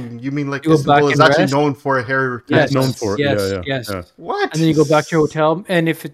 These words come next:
Speaker 2: if you need two surgeries, then the next day you take you back. You do it again,
Speaker 3: Just
Speaker 2: then you
Speaker 3: like,
Speaker 2: rest
Speaker 3: um,
Speaker 2: and recuperate because you're scarring. Like, eh, there's a lot of blood loss, right? Or a lot of blood. So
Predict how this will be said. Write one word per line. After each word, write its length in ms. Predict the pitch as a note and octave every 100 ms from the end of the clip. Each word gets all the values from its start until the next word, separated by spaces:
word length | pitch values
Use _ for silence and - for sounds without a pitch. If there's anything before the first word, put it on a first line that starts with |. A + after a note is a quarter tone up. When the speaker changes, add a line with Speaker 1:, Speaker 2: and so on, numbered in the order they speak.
| -
Speaker 2:
if 220 | E3 D#3
you 60 | D3
need 240 | E3 C#3+
two 220 | F3 F#3+
surgeries, 360 | E3 D3+ C3+ C3+
then 80 | C#3+
the 60 |
next 240 | C3 C3+ -
day 80 | C#3
you 100 | C3
take 240 | C#3 C3+
you 60 | C3
back. 320 | C3+ E3 - _ _ _
You 80 | D#3+
do 80 | D#3+
it 40 |
again, 160 | D3+ F#3+
Speaker 3:
Just 120 | E3
Speaker 2:
then 100 | D#3+
you 100 | E3 D3+
Speaker 3:
like, 60 |
Speaker 2:
rest 280 | D#3+ D#3 -
Speaker 3:
um, 60 | -
Speaker 2:
and 120 | D#3
recuperate 640 | D3 - E3+ D#3 C3 C#3
because 240 | C#3 E3 E3
you're 100 | D3+
scarring. 460 | - C#3 D3+ F#3+
Like, 220 | C#3 - _ _ _ _ _ _ _ _ _ _ _ D#3
eh, 100 | D#3+ E3+ D#3 E3
there's 160 | D#3
a 40 | D3
lot 140 | G3
of 100 | D#3
blood 240 | C#3 D3+
loss, 300 | D3 A#2+ A#2
right? 200 | C3 F3 F3+
Or 180 | C3+
a 40 | B2+
lot 200 | C3 C#3
of 300 | C3 A#2+ B2 - E3+ C3
blood. 280 | C3+ C#3 D3
So 400 | - C3 C3+